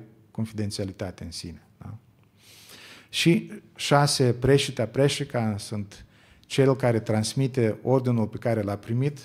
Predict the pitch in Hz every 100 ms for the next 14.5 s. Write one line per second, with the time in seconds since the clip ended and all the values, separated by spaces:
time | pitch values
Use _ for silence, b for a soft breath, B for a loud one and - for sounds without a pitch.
0 | - - 113 110 110 113 - 117 - 110
1 | 107 113 110 107 104 B B B - 123
2 | 120 110 117 117 123 123 113 104 107 110
3 | 113 107 110 107 101 90 87 _ - 104
4 | 107 - 104 - 87 98 101 147 147 139
5 | 120 120 113 107 - 107 107 - 104 98
6 | B B B B B B 110 117 117 113
7 | 110 110 110 101 95 - b b - 117
8 | 120 123 123 123 107 - 123 117 101 110
9 | 107 110 107 107 120 117 117 - 104 104
10 | 110 107 104 104 110 107 101 101 92 104
11 | 110 113 117 117 127 131 117 123 123 110
12 | 98 127 123 131 131 - 120 117 117 113
13 | 110 110 110 - - _ B B B B
14 | B B - 95 -